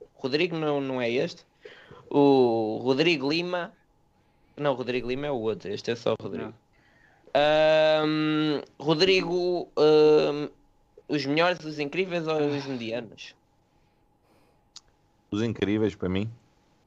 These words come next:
Speaker 1: Também acho. Também diria
Speaker 2: Eu também o
Speaker 1: incrível.
Speaker 2: poria, nem que fosse só para aquele gol ao Porto, mas
Speaker 3: Fantástico esse gol, fantástico. Que pastel, que bilhete.
Speaker 1: O dos
Speaker 2: Mas eu
Speaker 1: Eusébios.
Speaker 2: poria no
Speaker 3: No jogo dos
Speaker 2: Então, para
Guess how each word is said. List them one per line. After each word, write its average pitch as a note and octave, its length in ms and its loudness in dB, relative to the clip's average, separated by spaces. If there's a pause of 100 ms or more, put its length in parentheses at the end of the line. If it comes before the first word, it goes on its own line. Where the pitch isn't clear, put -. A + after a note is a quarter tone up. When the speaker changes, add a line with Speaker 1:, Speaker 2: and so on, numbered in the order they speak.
(180)
Speaker 1:
Também G#2+ 360 -4
acho. F2+ 180 -8 (540)
Também A2+ 260 -4
diria A#2 400 -2
Speaker 2:
Eu A2+ 120 0
também A#2 180 0
o E3 40 -2
Speaker 1:
incrível. A#2 160 -6
Speaker 2:
poria, C3 360 0
nem C3+ 180 0
que C#3 60 -12
fosse F#3 200 0
só C3+ 140 0
para C3+ 160 -6
aquele C3 240 -2
gol A#2 220 -2
ao A#2+ 120 0
Porto, G#2 440 -6 (200)
mas A#2+ 680 -4
Speaker 3:
Fantástico F2 600 -4
esse - 160 -6
gol, E2+ 180 -4
fantástico. F2+ 680 -6 (160)
Que A2+ 80 -4
pastel, F#2 480 0
que G#2 120 -4
bilhete. F#2+ 480 2 (1400)
Speaker 1:
O B2+ 100 -4
dos C3 160 -2
Speaker 2:
Mas C3 100 0
eu C#3 60 2
Speaker 1:
Eusébios. E3 180 -2
Speaker 2:
poria D3 240 -2
no B2 440 -8 (120)
Speaker 3:
No G#2+ 180 0
jogo G#2 200 4
dos G#2 120 2
Speaker 2:
Então, C3 120 2
para G#2+ 100 4